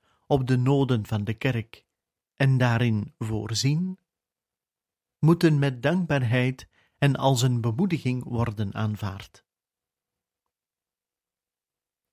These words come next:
Naar buitengewone gaven echter mag men niet zomaar verlangen, en men mag daarvan niet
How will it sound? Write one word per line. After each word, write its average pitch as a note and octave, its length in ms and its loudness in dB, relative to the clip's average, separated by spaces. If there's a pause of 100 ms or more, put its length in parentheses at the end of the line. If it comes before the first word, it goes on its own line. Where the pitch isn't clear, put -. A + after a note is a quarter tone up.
Naar C#3 480 4
buitengewone D3+ 920 2
gaven B2+ 480 0
echter - 760 -2
mag C#3+ 240 2
men C3 180 4
niet C#3+ 180 2
zomaar A2+ 480 -2
verlangen, A2 680 -4 (1000)
en D3 160 4
men C3 180 4
mag B2 180 2
daarvan A#2 480 0
niet D#3 300 -2